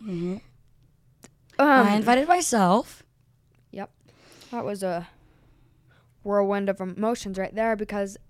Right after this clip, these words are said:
Speaker 2: I think she almost stopped being my friend, really.
Speaker 1: I did. We were standing outside the movie theater, and I looked at her, and I said, "I really
Speaker 2: This,
Speaker 1: would."
Speaker 2: wait, this is two days before we leave. Go ahead.
Speaker 1: I said, "Kristen,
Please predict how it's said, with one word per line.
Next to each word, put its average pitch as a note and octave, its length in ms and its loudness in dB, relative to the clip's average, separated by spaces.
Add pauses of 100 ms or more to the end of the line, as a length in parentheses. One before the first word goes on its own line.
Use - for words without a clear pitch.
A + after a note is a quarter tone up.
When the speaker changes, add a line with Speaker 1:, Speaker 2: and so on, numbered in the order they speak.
(560)
Speaker 2:
I G#3 100 -10
think C4 160 -10
she - 120 -4
almost G3+ 160 -6
stopped - 220 -8
being G#3 160 -8
my F#3 100 -10
friend, A3+ 540 -12
really. G3 300 -10 (380)
Speaker 1:
I A3 100 0
did. G#3 340 4 (440)
We G#3+ 80 2
were G#3+ 60 4
standing A#3 340 2
outside A3 300 -2
the G#3 80 0
movie G#3+ 220 2
theater, G#3 300 2
and A3 100 -4
I G#3+ 100 -2
looked G#3 240 -4
at G#3 40 -2
her, G#3 40 0
and G3+ 100 0
I G3 80 0
said, G3 180 -2
"I G3+ 100 0
really F#3 180 4
Speaker 2:
This, - 100 4
Speaker 1:
would." D4+ 80 4
Speaker 2:
wait, B3+ 200 6 (280)
this C4 180 -2
is D#4 200 -4 (1200)
two A#3+ 260 2
days G3 300 4
before F3+ 320 -4
we E3+ 120 -6
leave. - 420 -16 (2000)
Go D#4 100 -12
ahead. C#4 140 -16 (720)
Speaker 1:
I B3 80 0
said, B3 240 -2 (240)
"Kristen, B3 520 -2